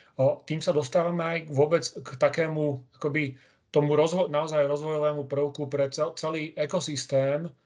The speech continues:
O, ja som dokonca aj videl nejaké, že, že sú k tomu dokonca aj medzinárodné štatistiky, ale naozaj sa spýtam hlavne v prvej fáze asi pánov, o, zaangažovaných vo Finase,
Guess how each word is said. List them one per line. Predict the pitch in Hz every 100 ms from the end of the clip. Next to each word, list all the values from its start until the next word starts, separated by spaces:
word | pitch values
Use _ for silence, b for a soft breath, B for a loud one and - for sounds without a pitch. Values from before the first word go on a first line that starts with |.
| _ _ _ -
O, | 131 131 135 131 131 131 _
ja | 147 147
som | 139 156
dokonca | 147 160 143 156
aj | 139
videl | 135 160 156
nejaké, | 143 143 147 151 139 139 139
že, | 147
že | 139 131
sú | - 151 160 _
k | -
tomu | 147 143
dokonca | 139 135 147 147 139 135
aj |
medzinárodné | 135 139 151 139 139 135 135 127
štatistiky, | - 127 135 127 143 135 143 160
ale | 127 135 135 b b b -
naozaj | 139 151 151 127
sa | 131
spýtam | - 143 143 143
hlavne | 127 139 147 143 127 _ _ _ _
v | _ _ -
prvej | 135 135
fáze | 135 135 147
asi | 143 135 131
pánov, | 139 151 147 139 143
o, | 135 131 135 135 _ -
zaangažovaných | 139 139 143 139 143 143 127
vo | 143
Finase, | 165 147 131 135 135